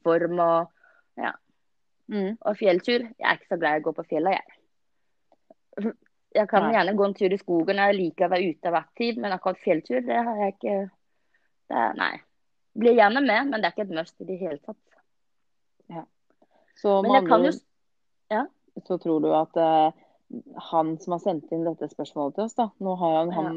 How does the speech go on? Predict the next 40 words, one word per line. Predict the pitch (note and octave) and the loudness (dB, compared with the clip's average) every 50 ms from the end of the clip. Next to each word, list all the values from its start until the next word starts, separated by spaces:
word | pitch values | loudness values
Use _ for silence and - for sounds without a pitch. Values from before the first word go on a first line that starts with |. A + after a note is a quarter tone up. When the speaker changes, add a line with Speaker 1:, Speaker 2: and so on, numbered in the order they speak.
| E3 E3+ | -6 -8
Speaker 2:
møtt | E3+ - - | -8 -8 -12
på | D#3+ - | -12 -12
to | - - D#3 D#3 | -10 -8 -8 -8
stykker | - - F3 D#3+ - - - | -6 -4 -6 -6 -6 -6 -10
som | D3 | -10
ikke | - - - D3+ D3+ | -10 -10 -8 -6 -6
vil | D3+ D3 | -6 -6
på | _ _ - | _ _ -6
fjelltur. | - D3+ C#3+ - - G3 A#3 - _ _ _ _ _ _ _ - - - - | -4 -4 -4 -2 -2 -2 -2 -4 _ _ _ _ _ _ _ -20 -20 -8 -2
Kanskje | - A3 G#3+ G#3 F3 | 0 0 0 0 -2
han | E3+ F3 | -2 2
har | F3+ E3+ F#3 | 2 2 2
hatt | G3+ | 2
Speaker 1:
Ja. | G3 E3 | -2 -4
Speaker 2:
litt | - - B2 E3+ D3+ - | -2 0 2 2 2 0
uflaks | - F#3 - - - - - - | -2 -6 -6 -6 -12 -14 -10 -8
med | F#3 F3 | -8 -4
hvem | F#3 F3 D#3+ D#3 D#3 | -2 -2 -2 -2 -2
han | D#3+ | -4
har | D#3+ D#3+ | -4 -6
støtt | - D#3+ D#3 - - | -6 -8 -8 -6 -6
på? | F3 G3 C4 - - | -6 -6 -6 -8 -10
Speaker 1:
Det | A3 A3 A3 G#3+ | -6 -6 -6 -6
kan | - A3 G#3 | -6 -6 -4
være. | F3+ D#3+ - - F3 E3 _ _ _ _ _ _ - | -4 -4 -6 -8 -14 -16 _ _ _ _ _ _ -12
Det | C4+ C4 A3+ - | -12 -10 -10 -12
kan | B3 A3+ | -14 -12
faktisk | - G3+ - - G3+ G3 - | -14 -14 -12 -12 -14 -14 -14
være, | - F#3+ F3+ | -16 -14 -12
ja. | F#3 F#3 F#3+ F3+ _ _ _ _ _ _ _ _ _ _ _ _ _ _ _ _ _ _ _ _ _ _ _ _ _ _ - | -10 -12 -12 -12 _ _ _ _ _ _ _ _ _ _ _ _ _ _ _ _ _ _ _ _ _ _ _ _ _ _ -14
Det | - - - | -14 -14 -12
tror | - F#3 E3 | -10 -8 -8
jeg | E3 E3+ E3 _ _ - | -8 -10 -12 _ _ -20
faktisk | F#3+ - - F3+ E3 | -16 -12 -12 -12 -8
det | - F#3 | -6 -8
er | E3+ | -6
mer | E3+ E3 E3 E3 | -6 -4 -4 -2
det, | D#3+ D#3 F3 F#3+ - _ _ _ _ _ _ _ _ _ - - - | -2 -4 -4 -6 -10 _ _ _ _ _ _ _ _ _ -20 -16 -14
egentlig. | F#3+ F3 D#3+ - G#3 G#3+ G#3+ - _ _ _ _ _ _ _ _ _ - | -12 -12 -8 -6 -6 -8 -8 -10 _ _ _ _ _ _ _ _ _ -12
Speaker 2:
Ja. | F3+ F3 F3+ G#3 | -10 -10 -10 -10